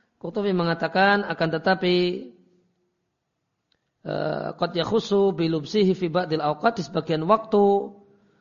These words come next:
pakaian warna merah ini dipakai oleh orang-orang fasik. Ini dalam situasi, suatu situasi tertentu.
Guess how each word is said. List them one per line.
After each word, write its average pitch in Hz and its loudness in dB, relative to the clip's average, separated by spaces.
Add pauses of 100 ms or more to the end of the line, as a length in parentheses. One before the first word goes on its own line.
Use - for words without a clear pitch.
(140)
pakaian 180 -2
warna 165 2
merah 156 0
ini 208 2 (560)
dipakai 190 0
oleh 180 4
orang-orang 156 0
fasik. 196 2 (1800)
Ini 135 -18
dalam 170 2
situasi, 196 0
suatu 185 -4
situasi 190 0
tertentu. 156 -2